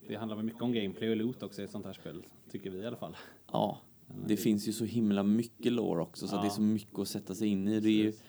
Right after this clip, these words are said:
Speaker 2: blir ju lite så i Blizzards, eh, spel, att de är ju väldigt duktiga på att bygga upp ett helt universum runt alla spel, och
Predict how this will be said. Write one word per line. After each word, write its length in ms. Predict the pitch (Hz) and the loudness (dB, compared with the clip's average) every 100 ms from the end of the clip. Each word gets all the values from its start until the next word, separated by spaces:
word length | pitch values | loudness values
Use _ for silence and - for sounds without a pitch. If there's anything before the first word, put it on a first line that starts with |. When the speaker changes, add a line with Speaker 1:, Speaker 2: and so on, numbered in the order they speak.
| - - | -20 -2
Speaker 2:
blir 200 | 113 104 | 6 8
ju 120 | 110 | 8
lite 200 | 120 107 | 6 2
så 120 | 104 | 2
i 60 | 95 | 2
Blizzards, 760 | 95 - 90 85 82 - - | 0 0 0 0 -2 -10 -6
eh, 260 | 80 76 80 | -4 -2 -4
spel, 420 | - 101 101 90 | -6 0 2 2
att 120 | 90 | 0
de 200 | 95 92 | 0 0
är 40 | 95 | 0
ju 160 | 90 | 0
väldigt 280 | 90 90 90 | 0 -2 -2
duktiga 360 | - - - 87 | -12 -10 -4 -2
på 80 | 92 | 0
att 60 | |
bygga 200 | 92 95 | 0 0
upp 160 | 95 - | -2 -2
ett 80 | 98 | -2
helt 180 | 90 | -2
universum 580 | 87 90 95 - 90 90 | -2 -4 -6 -6 -2 0
runt 400 | 92 98 101 - - | 0 -2 -4 -10 -2
alla 220 | 104 90 | -2 -2
spel, 380 | - 78 82 - | -4 -8 -6 -6
och 260 | 80 80 | -6 -6